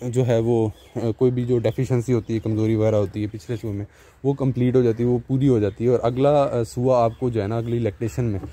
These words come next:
वो दूध अच्छा देता है जानवर। तो, अ, ये, अ, आखिरी दो महीने, एक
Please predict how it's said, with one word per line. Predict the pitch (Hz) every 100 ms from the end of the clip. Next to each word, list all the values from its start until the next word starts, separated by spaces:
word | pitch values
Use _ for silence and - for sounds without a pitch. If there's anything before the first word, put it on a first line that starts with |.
| -
वो | - - 131
दूध | 151 185
अच्छा | 120 -
देता | 113 95 92
है |
जानवर। | 87 76 76 - - _ - - _ -
तो, | 95 92 92 90 90 92 -
अ, |
ये, | 104 101 113 120
अ, | 98 - 110 107 104 -
आखिरी | 120 - 139
दो | 127 127
महीने, | 135 127 120
एक | 117 131